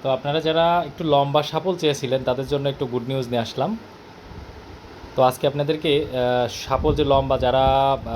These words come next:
বত্রিশ ইঞ্চি যাদের সমস্যা হচ্ছিল বা ছোট মনে হচ্ছিল, তাদের জন্য কিন্তু একদম বড় সাইজের যে শাপলটি রয়েছে, সেটা আজকে থেকে আমরা কুরিয়ার করা শুরু করছি। আহ, তো আজকে আমি আরও কয়েকটা প্রোডাক্ট আপনাদেরকে দেখাবো, যেমন এই একটা রয়েছে শো, ঠিক আছে, এগুলা কিন্তু সম্পূর্ণ ব্লেড দিয়ে তৈরি।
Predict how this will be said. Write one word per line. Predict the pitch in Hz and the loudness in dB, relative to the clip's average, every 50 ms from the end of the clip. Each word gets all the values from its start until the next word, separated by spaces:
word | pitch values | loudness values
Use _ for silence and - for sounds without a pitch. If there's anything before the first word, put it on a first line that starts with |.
| 113 110 110 107 107 | -4 -4 -4 -4 -2
বত্রিশ | 123 120 - 135 131 120 127 | -2 -2 -2 -4 -8 -6 -6
ইঞ্চি | 131 123 - 131 131 131 135 135 135 135 123 113 107 107 | -6 -6 -6 -6 -6 -4 -4 -4 -4 -6 -8 -8 -6 -2
যাদের | 123 120 120 127 120 113 - - | -2 2 2 2 0 0 -4 -6
সমস্যা | - 117 117 127 123 - 139 | -4 -2 -2 -2 -2 -2 -2
হচ্ছিল | 135 127 - - 127 117 117 117 | -4 -4 -4 -6 -4 -2 -2 0
বা | 110 117 113 107 - | 2 2 0 0 0
ছোট | - 131 120 | -4 -4 -2
মনে | 143 143 135 123 117 | 0 0 0 0 0
হচ্ছিল, | 113 117 113 - - 147 175 | -2 -2 -4 -4 -2 0 0
তাদের | - 139 123 127 131 127 | 2 2 0 0 -2 -4
জন্য | 135 123 127 127 | -4 -4 -2 -2
কিন্তু | 127 123 127 143 151 151 - - - - - - | -4 -2 -2 -2 -2 -2 -4 -10 -10 -10 -6 -2
একদম | - 131 131 - 156 139 | -2 0 2 0 0 2
বড় | 127 127 131 131 | 2 0 0 0
সাইজের | 127 - 139 135 139 143 143 139 | 0 0 0 0 0 0 -2 -2
যে | 143 | -4
শাপলটি | 135 - 139 131 - 135 135 147 | -4 -2 -2 -2 -2 0 0 0
রয়েছে, | 135 135 139 151 190 208 | 0 0 0 0 -2 -4
সেটা | - - 147 131 135 127 | -4 -2 0 2 2 2
আজকে | 120 - - 131 | 0 0 -2 -4
থেকে | - - 127 123 131 | -2 -2 -4 -2 -2
আমরা | 131 120 120 120 120 117 113 110 | -2 0 0 2 2 2 0 0
কুরিয়ার | - 123 120 117 113 | -2 -2 0 0 0
করা | 107 110 110 | 2 0 0
শুরু | 107 101 - 147 143 127 | 0 0 -2 -4 -2 -2
করছি। | 123 - - - 202 220 | -4 -6 -6 -6 -6 -8
আহ, | - - - - - - - - - - - 127 123 | -8 -12 -18 -18 -16 -14 -12 -12 -10 -6 -2 -2 0
তো | - - 151 | 2 2 4
আজকে | 151 156 156 - 180 | 2 2 2 0 0
আমি | 170 175 190 196 185 | 0 2 2 2 2
আরও | 160 165 175 | 2 2 2
কয়েকটা | 170 170 160 156 151 - 151 | 2 2 2 2 2 0 -2
প্রোডাক্ট | 135 151 151 156 147 151 | 0 2 0 2 2 0
আপনাদেরকে | 139 131 139 131 143 143 147 139 | -2 -2 -2 -4 -2 -2 0 0
দেখাবো, | 123 113 113 135 135 123 120 123 143 160 | 0 0 0 0 0 0 2 2 2 2
যেমন | 147 143 135 131 135 131 | 2 2 0 0 2 2
এই | 131 131 | 2 2
একটা | 131 123 - 127 | 2 0 0 2
রয়েছে | 123 123 120 - - 123 | 2 2 0 0 -2 -2
শো, | - - - 135 131 127 123 120 - - - - - - - - - - - | 0 0 2 2 2 4 2 2 0 -6 -10 -12 -12 -12 -14 -14 -12 -4 0
ঠিক | - - - - - - 135 | 0 0 0 -2 -6 -4 -4
আছে, | 131 123 - 127 | -2 -2 -2 -4
এগুলা | 123 120 127 135 131 | -2 0 0 0 0
কিন্তু | 135 135 131 131 | -2 -2 -6 -6
সম্পূর্ণ | - - 123 117 127 131 131 | -4 -6 -6 -4 -4 -2 -2
ব্লেড | 123 117 117 113 113 110 104 | 0 2 4 4 4 4 2
দিয়ে | 107 104 95 | -2 -2 0
তৈরি। | 98 98 98 113 180 220 | 0 -2 -2 -2 -4 -6